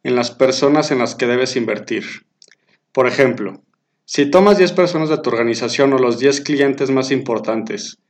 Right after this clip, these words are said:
y los ordenamos en orden de prioridad en base a las ganancias que aportan, e inviertes en los primeros dos, el ochenta por ciento de lo que necesitas lo obtendrás de esas dos personas.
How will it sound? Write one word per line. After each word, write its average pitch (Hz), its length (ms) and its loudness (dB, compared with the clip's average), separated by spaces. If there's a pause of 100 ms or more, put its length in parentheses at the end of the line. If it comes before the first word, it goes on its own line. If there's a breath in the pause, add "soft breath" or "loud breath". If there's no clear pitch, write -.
(160)
y 127 120 -2
los 127 200 0
ordenamos 143 540 4
en 127 100 2
orden 143 240 2
de 131 100 2
prioridad 117 540 0
en 120 140 -2
base 120 260 0
a - 20 0
las 113 160 0
ganancias 110 460 -6
que 120 80 -8
aportan, - 600 -6 (540)
e 131 120 2
inviertes 147 680 4
en 143 100 0
los 120 140 -2
primeros 131 560 2
dos, - 480 -4 (380)
el 131 160 0
ochenta 170 480 2
por 139 120 2
ciento 143 280 0
de 143 60 2
lo 117 120 0
que 123 80 -4
necesitas 131 640 -2
lo 131 120 0
obtendrás 123 500 0
de 135 60 2
esas 135 260 -4
dos 127 180 -2
personas. 113 680 -8